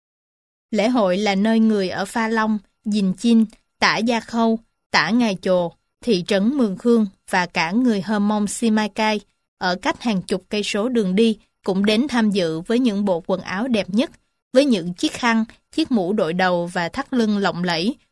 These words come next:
cùng vô số đồ trang sức cầu kỳ mang trên mình.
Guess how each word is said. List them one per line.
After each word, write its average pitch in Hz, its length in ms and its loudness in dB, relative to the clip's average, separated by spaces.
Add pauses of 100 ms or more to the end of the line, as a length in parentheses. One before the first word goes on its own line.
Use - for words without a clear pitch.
cùng 202 220 2
vô 202 200 0
số 208 300 -2
đồ 220 300 0
trang 196 160 -2
sức - 260 -6
cầu 190 180 -2
kỳ 185 260 -2
mang 196 260 -2
trên 202 240 -2
mình. 180 200 -2